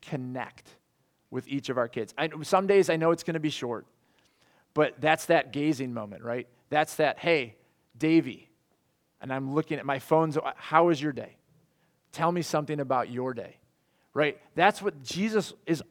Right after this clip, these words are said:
uh, is, he's waiting with arms wide open. It's not a game. It's not a, a, a search him, find him thing.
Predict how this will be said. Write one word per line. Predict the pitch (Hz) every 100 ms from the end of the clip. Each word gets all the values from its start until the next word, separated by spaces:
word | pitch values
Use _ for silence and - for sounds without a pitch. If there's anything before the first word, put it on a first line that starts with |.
| -
uh, | 151 160
is, | 160
he's | 139 202 165
waiting | 180 208 196
with | 165 143
arms | 151 143
wide | 139
open. | 127 127
It's | 135
not | 175 180
a | 180
game. | 131 151 151
It's | 151 -
not | 151 165
a, | 160 - -
a, | 143 127
a | 135
search | - 160 156 -
him, | 151 143
find | 143 143 139
him | 135
thing. | 131 131 131 131